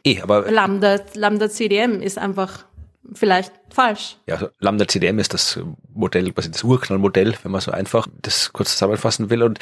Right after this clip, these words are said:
Speaker 1: gibt's da, weißt du was, äh, ob da jetzt Leute konkret dran arbeiten, über eine F-, Modifikation des Urknallmodells auf, äh, die Hubble Tension zu lösen, man,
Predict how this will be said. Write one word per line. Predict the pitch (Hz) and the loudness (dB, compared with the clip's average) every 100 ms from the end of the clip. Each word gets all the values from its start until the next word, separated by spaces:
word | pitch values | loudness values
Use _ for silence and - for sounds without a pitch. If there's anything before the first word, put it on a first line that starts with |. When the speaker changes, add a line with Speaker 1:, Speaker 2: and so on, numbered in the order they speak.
| - - | -8 -8
Speaker 1:
gibt's | 135 - | -4 0
da, | 127 107 | 2 2
weißt | 92 - | 0 0
du | 127 | 0
was, | 123 123 - | 2 2 0
äh, | - 110 - | 0 -2 -2
ob | - - | -8 0
da | 98 95 113 - - 110 | 4 4 4 0 -12 -10
jetzt | 107 - - | -6 -6 0
Leute | 101 98 104 - _ _ _ - | 0 2 -2 -4 _ _ _ -6
konkret | 104 - 104 - | -4 0 -2 0
dran | - 98 | -2 0
arbeiten, | 90 113 - 110 110 | 2 0 -2 -6 -6
über | 104 101 98 | -2 0 0
eine | 98 101 101 | -2 -4 -4
F-, | 95 - - - - - | -4 -12 -16 -16 -18 -16
Modifikation | - 120 120 - - 98 - - 101 120 147 147 - - - - _ | -2 0 2 0 -4 -2 -4 2 4 4 2 0 -12 -16 -16 -18 _
des | - - - | -4 -2 -2
Urknallmodells | 127 - 127 123 117 104 120 135 - - | -4 -2 -2 -2 0 2 2 -2 -6 -2
auf, | - 107 113 - - - | 2 4 2 -4 -14 -10
äh, | 101 101 101 92 | -2 0 0 -2
die | 101 | 0
Hubble | 98 123 | 2 0
Tension | - 117 120 123 | 0 -2 -2 -2
zu | - | -2
lösen, | 98 104 127 135 | 2 0 0 -2
man, | 113 104 98 | 0 0 0